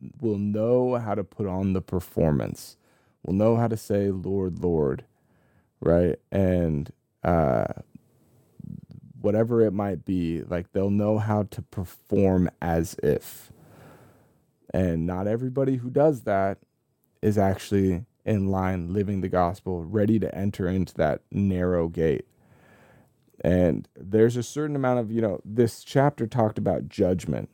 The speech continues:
And I think we see that Jesus is not asking us to drop our judgments.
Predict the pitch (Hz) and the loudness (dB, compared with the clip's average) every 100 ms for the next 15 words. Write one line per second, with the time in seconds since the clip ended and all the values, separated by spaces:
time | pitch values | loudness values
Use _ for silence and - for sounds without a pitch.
0 | _ _ _ _ _ _ - 101 95 87 | _ _ _ _ _ _ 2 4 6 4
1 | 71 - _ _ _ _ _ _ - 104 | 2 -4 _ _ _ _ _ _ -8 -4
2 | 104 - 160 - - _ _ _ - 120 | 0 6 6 6 -2 _ _ _ -6 4
3 | 127 110 - - 151 131 113 92 - _ | 4 4 -2 -4 0 4 4 2 -2 _
4 | _ _ - - - _ _ _ - 87 | _ _ -12 -12 -14 _ _ _ -12 -10
5 | 113 123 - 156 147 120 107 107 110 117 | -10 0 4 4 4 -4 -4 0 0 0
6 | 87 104 117 - 95 73 - - - 90 | -2 -4 -2 0 2 2 -2 -10 -6 -6
7 | - 87 87 87 - - 90 82 92 85 | -2 2 4 2 0 -2 0 0 2 0
8 | - 53 50 - | 0 -6 -8 -16